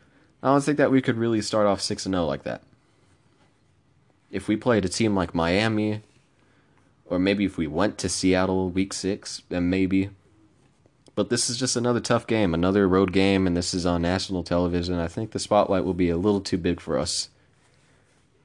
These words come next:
Not saying that it's gonna be a blow-, blowout. I th-, I think that this is gonna be a shootout and one of the best games of the year. But I do think that Dallas is gonna take this game.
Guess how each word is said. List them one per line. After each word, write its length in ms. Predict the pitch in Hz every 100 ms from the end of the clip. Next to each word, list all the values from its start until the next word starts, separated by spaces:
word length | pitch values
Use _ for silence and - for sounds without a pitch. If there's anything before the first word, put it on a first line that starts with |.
| _ _ _ _ - _ _ _ _ _
Not 160 | 127 113
saying 240 | - 107
that 140 | 101 92
it's 140 | 87
gonna 160 | 95 80
be 80 | 76
a 40 |
blow-, 520 | 87 90 101 104 - -
blowout. 400 | 92 98 110 107
I 100 | 85
th-, 140 | - -
I 140 | 101
think 240 | 139 147 110
that 140 | 90
this 120 | 92
is 60 | -
gonna 160 | 98
be 100 | -
a 40 | 76
shootout 500 | - 92 85 73 78
and 120 | 78
one 140 | 85
of 60 | 85
the 60 | 82
best 220 | 82 -
games 300 | 85 80 -
of 180 | - -
the 100 | 62
year. 320 | 85 76 - _ _ _ _ _ _ _ _ _ _ _ _ - - _ -
But 100 | 101
I 60 |
do 160 | 95 98
think 200 | 104 92
that 220 | 92 -
Dallas 340 | 85 85 82 85
is 80 |
gonna 220 | - 80 71
take 240 | 80 73
this 160 | 73 -
game. 280 | 73 82